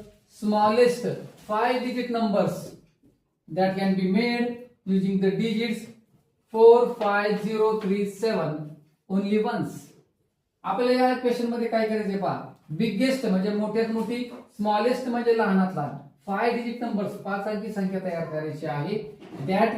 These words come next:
can be made using the digits, आपल्या डिजिटचा वापर करायचा आहे. फोर, फाय, झिरो, थ्री, सेवन या पाच डिजिटचा वापर करून आपल्याला या दोन संख्या तयार करायच्या आहेत. Only once, only once चा अर्थ होतो repetition of digits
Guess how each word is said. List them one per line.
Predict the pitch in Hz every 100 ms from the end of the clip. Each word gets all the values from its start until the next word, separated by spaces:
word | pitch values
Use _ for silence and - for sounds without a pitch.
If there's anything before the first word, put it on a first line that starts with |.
| -
can | 233 240
be | 220 240 226
made | 233 233
using | 220 220 208 220 220
the | 202
digits, | 214 202 196
आपल्या | 180 190 208
डिजिटचा | 185 202 196 233
वापर | 190 175 - 202
करायचा | 202 202 202 214
आहे. | 220 220 - _ _
फोर, | 190 208 214 214
फाय, | 208 196 202 180
झिरो, | 190 196 196
थ्री, | 190 196
सेवन | - 226 190 160
या | 160 -
पाच | 208 226 233
डिजिटचा | 190 196 190 190
वापर | 185 170 175
करून | 165 196 165
आपल्याला | 151 156 175 220 - - _ -
या | 165
दोन | 185 185
संख्या | 175 165 165
तयार | 156 151
करायच्या | 147 147 143 156
आहेत. | 185 190 - -
Only | 208 220 233 254 247 226
once, | 214 - - - - 180
only | 190 214
once | 214 214
चा | 202
अर्थ | 190 190
होतो | 196 180 214 226 - - 156
repetition | 180 - 233 226 220
of | 214 202 180 170
digits | 180 208 220 -